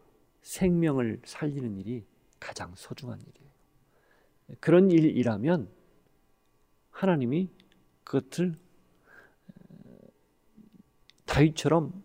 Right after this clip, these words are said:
혹 범해서는 안 되는 진설병을 먹었다 할지라도 용서해 주시는 거예요. 용인해 주시는 거예요. 그 본질을 놓치지 않으면,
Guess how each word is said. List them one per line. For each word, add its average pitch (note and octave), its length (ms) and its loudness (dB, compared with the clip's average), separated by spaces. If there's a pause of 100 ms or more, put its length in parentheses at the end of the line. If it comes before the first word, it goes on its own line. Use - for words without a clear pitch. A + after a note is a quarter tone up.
혹 - 400 4 (760)
범해서는 D3 500 2
안 A#2 160 -2
되는 B2 280 -4
진설병을 C3+ 600 -2
먹었다 A2+ 380 -6
할지라도 A2 600 -8 (3000)
용서해 B2+ 380 -2
주시는 G2 380 -12
거예요. - 180 -20 (640)
용인해 C#3+ 400 6
주시는 G#2 400 -8
거예요. - 160 -18 (1700)
그 G#3+ 160 10
본질을 F#3+ 500 12
놓치지 C#3 380 2
않으면, G#2 340 -4